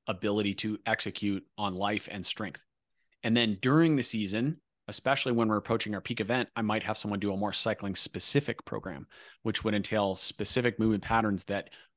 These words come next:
replicate the archetypes of movement we find on the bike, which fundamentally are a hip hinge,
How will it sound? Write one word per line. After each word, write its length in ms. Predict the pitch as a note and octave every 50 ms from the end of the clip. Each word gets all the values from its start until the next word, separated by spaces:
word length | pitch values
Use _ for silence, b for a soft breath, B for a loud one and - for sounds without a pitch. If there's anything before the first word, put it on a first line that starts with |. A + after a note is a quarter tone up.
| _ _
replicate 580 | - G#2 A2+ C3 D3 - D#3 C#3+ - B2+ B2 -
the 160 | A#2 G2+ - -
archetypes 540 | A#2 C3 C3 F3 D#3 - C3+ C3 A2+ -
of 100 | A2 G2+
movement 260 | G#2 A#2 A2+ A2+ A2 A2
we 80 | A2 -
find 320 | - - A2+ G#2+ G#2 G2
on 100 | G2 F#2+
the 100 | F2+ F2
bike, 380 | - - G2+ D#2 - - - - _ _ _
which 160 | - A2+ - -
fundamentally 920 | - - C3+ C#3+ C3+ A#2+ A2+ G#2+ A#2 D#3 G3+ G3 - G#2+ G#2+ G#2+ G#2+ - -
are 160 | A#2 A2+ G#2+ G2
a 60 | F2+
hip 320 | - - - - F3+ F#3 -
hinge, 520 | - A2+ G#2+ G2+ A2+ E3+ F3 - -